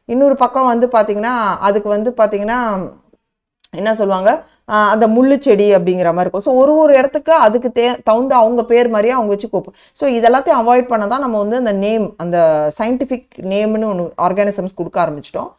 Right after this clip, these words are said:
So, every நேமுக்கு வந்து ஒரு ஜெனரிக் நேம் இருக்கும். அதே நேரத்துல நம்மளுக்கு என்ன இருக்கும், அதே நேம-, நே-, நேரத்துல வந்து நம்மளுக்கு வந்து, என்ன சொல்றது, அந்த ஸ்பீஷீஸ் நேம் இருக்கும்.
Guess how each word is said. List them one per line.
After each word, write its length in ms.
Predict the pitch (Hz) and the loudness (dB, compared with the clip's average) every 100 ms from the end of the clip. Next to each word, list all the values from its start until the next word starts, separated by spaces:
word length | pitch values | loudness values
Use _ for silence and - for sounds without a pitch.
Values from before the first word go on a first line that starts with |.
| _ _ | _ _
So, 180 | - 269 | -2 0
every 420 | 240 220 226 302 | 4 2 2 2
நேமுக்கு 280 | 277 254 277 | 2 2 2
வந்து 280 | 277 226 240 | 2 2 2
ஒரு 180 | 247 196 | 2 2
ஜெனரிக் 480 | 170 185 226 247 233 | 0 2 2 0 -2
நேம் 240 | 196 190 | -4 -2
இருக்கும். 320 | 180 - 220 | -2 -2 -4
அதே 300 | - 190 226 | -2 2 2
நேரத்துல 420 | 262 233 226 240 | 2 0 0 -2
நம்மளுக்கு 180 | 220 202 | -2 -2
என்ன 220 | 190 190 | -2 0
இருக்கும், 360 | 208 190 247 330 _ _ | -2 -2 -4 -6 _ _
அதே 340 | - 190 220 262 | -4 2 4 4
நேம-, 480 | 247 226 202 208 | 2 -2 -4 -6
நே-, 180 | 202 190 | -4 -2
நேரத்துல 360 | 190 208 214 196 | 0 0 2 0
வந்து 220 | 185 240 | 0 -2
நம்மளுக்கு 260 | 311 220 - | -2 -2 -2
வந்து, 640 | 185 202 254 247 208 170 143 156 - _ _ _ - | -2 0 2 4 4 2 -2 -12 -20 _ _ _ -8
என்ன 220 | 208 240 | -2 0
சொல்றது, 380 | 254 208 202 254 | 0 0 0 0
அந்த 220 | 320 220 - | 0 -4 -4
ஸ்பீஷீஸ் 340 | 226 226 214 | -6 -4 -6
நேம் 200 | 190 170 | -4 -4
இருக்கும். 300 | 175 - 147 | -6 -8 -14